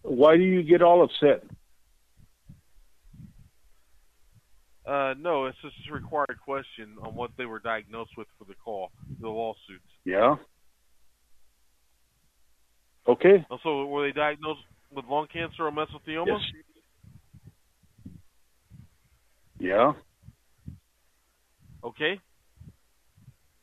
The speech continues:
Speaker 1: Okay.
Speaker 2: Thank you. Let me see if someone from our intake team is available to continue the call. One moment, please.
Speaker 1: Well, you, you cuss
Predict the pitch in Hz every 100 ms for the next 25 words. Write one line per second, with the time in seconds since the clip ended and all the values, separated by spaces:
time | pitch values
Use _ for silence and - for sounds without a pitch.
0 | _ - 107 - 120 - _ _ _ -
1 | - - _ - - _ _ _ _ _
2 | _ _ _ _ - _ - - - 123
3 | 110 - 165 190 147 151 185 214 190 -
4 | 226 190 - 202 196 196 190 180 - 165
5 | 156 147 151 160 - 165 131 165 170 175
6 | - - _ _ 131 120 117 143 156 139
7 | - 123 156 143 120 - 151 190 233 -
8 | _ _ - 156 160 139 113 120 107 -
9 | - - _ _ _ _ _ _ _ _
10 | - - _ _ _ _ - 120 143 160
11 | 131 120 120 117 139